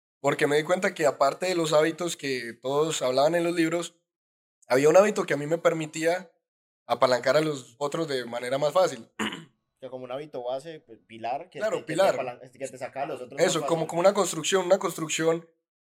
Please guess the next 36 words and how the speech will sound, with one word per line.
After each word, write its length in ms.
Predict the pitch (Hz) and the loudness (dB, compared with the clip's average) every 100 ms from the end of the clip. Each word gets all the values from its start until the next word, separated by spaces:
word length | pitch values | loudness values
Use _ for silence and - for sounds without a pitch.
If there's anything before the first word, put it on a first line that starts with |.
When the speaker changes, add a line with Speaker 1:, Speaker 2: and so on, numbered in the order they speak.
| - 151 151 _ | -16 -12 -12 _
Speaker 1:
tiene 200 | 160 175 | -2 0
unos 200 | 180 175 | 0 -2
pilares, 540 | 151 160 175 120 - - | 2 4 4 0 -12 -12
Speaker 2:
Ajá, 220 | 107 127 | -10 -6
Speaker 1:
o 40 | 120 | -2
sea, 380 | 135 131 117 - | 0 0 -4 -10
Speaker 2:
una 100 | 107 | -8
Speaker 1:
son 160 | 113 127 | -6 -2
Speaker 2:
base. 160 | 160 147 | -2 -2
Speaker 1:
unos, 140 | 139 | -8
un-, 140 | 151 | -6
unas 260 | 151 151 151 | -2 2 4
bases. 420 | 185 151 123 - _ _ _ _ | 6 4 -2 -14 _ _ _ _
Entonces 420 | 127 131 143 156 | -10 -4 -2 0
yo 100 | 175 | 0
me 80 | 180 | 0
di 60 | 185 | -2
cuenta 300 | 185 185 180 | -2 -2 -4
que, 140 | 147 | -2
bueno, 260 | 147 139 - _ _ _ | -2 -2 -6 _ _ _
si 140 | - | -8
yo 100 | 147 | 0
me 80 | 165 | 2
despertaba 960 | 202 190 170 156 139 147 156 175 185 - | 2 0 -2 -4 -2 2 4 4 0 -4
a 100 | 170 | -4
leer, 500 | 143 143 196 226 - _ _ _ _ _ _ _ _ _ _ _ _ _ - | 0 0 0 -2 -12 _ _ _ _ _ _ _ _ _ _ _ _ _ 0
pues 380 | 208 196 - _ | 2 2 -2 _
me 140 | 151 | -2
sentía 260 | 147 143 156 | -2 0 2
bien, 240 | 165 214 226 | 4 2 0
pero 500 | 185 156 135 113 - | 2 2 0 -6 -14
no 200 | 131 135 | -2 0
hacía 240 | 139 160 | 0 0
otras 240 | 151 151 156 | -2 -4 -8
cosas, 260 | 156 156 | -8 -6
no 240 | 156 131 | -6 -8